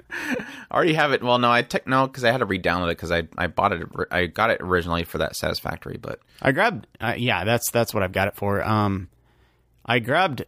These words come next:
Speaker 1: I've grabbed quite a few free games off of that, and goof-, a few of them are fun.
Speaker 2: Yeah,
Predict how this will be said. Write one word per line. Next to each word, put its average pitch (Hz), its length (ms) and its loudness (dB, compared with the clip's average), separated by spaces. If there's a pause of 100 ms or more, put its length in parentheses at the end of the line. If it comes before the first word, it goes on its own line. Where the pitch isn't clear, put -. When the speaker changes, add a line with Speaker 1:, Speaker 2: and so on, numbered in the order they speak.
Speaker 1:
I've 147 160 0
grabbed 135 260 -2
quite 113 240 0
a 87 60 -6
few 107 420 -2
free 90 240 -6
games 80 300 -8
off 82 160 -6
of - 80 -10
that, 73 240 -4 (560)
and 202 160 -2
goof-, 170 200 2 (100)
a 131 100 2
few 190 220 2
of 180 60 4
them 123 140 4
are 101 60 2
fun. 65 340 -8 (560)
Speaker 2:
Yeah, 78 200 0